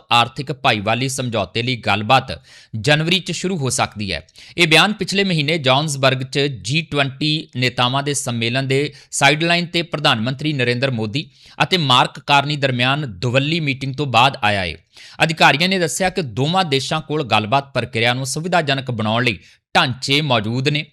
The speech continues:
ਭਾਰਤ ਨੇ ਪਹਿਲਾਂ ਹੀ ਯੂਨਾਈਟਿਡ ਕਿੰਗਡਮ, ਆਸਟ੍ਰੇਲੀਆ ਤੇ ਸੰਯੁਕਤ ਅਰਬ ਅਮੀਰਾਤ ਨਾਲ ਸਮਝੌਤੇ ਕੀਤੇ ਨੇ,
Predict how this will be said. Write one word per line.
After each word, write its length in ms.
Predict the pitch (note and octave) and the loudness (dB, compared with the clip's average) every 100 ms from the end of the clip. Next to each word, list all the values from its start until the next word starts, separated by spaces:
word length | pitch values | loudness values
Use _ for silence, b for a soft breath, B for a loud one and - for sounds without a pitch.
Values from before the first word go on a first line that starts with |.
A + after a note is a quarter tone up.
| _ _ | _ _
ਭਾਰਤ 280 | D#3 B2+ - | 4 4 2
ਨੇ 100 | D#3+ | -4
ਪਹਿਲਾਂ 320 | D#3+ D3+ F3 | 0 0 2
ਹੀ 140 | F3 F#3+ | 0 0
ਯੂਨਾਈਟਿਡ 600 | C#3 B2 B2+ C3 E3 D#3 | 0 2 2 2 -2 0
ਕਿੰਗਡਮ, 440 | - A#2+ A#2+ D3+ E3 b - | -2 0 0 -2 -6 b -2
ਆਸਟ੍ਰੇਲੀਆ 560 | B2+ - C#3 C#3+ D#3+ | -2 0 0 2 2
ਤੇ 160 | D#3+ E3 | 0 -2
ਸੰਯੁਕਤ 520 | - B2 A#2 E3 - | -4 -2 -2 -2 -4
ਅਰਬ 340 | - C3+ D#3+ D#3 C3 | -2 2 2 0 -2
ਅਮੀਰਾਤ 400 | B2+ A#2+ B2+ C#3 | 0 2 2 0
ਨਾਲ 160 | C#3+ C#3 | -4 -4
ਸਮਝੌਤੇ 480 | C#3+ A#2+ G2+ - | -4 -2 -2 -4
ਕੀਤੇ 340 | A2 A2+ A2 | -6 -4 -2
ਨੇ, 120 | C#3 | -2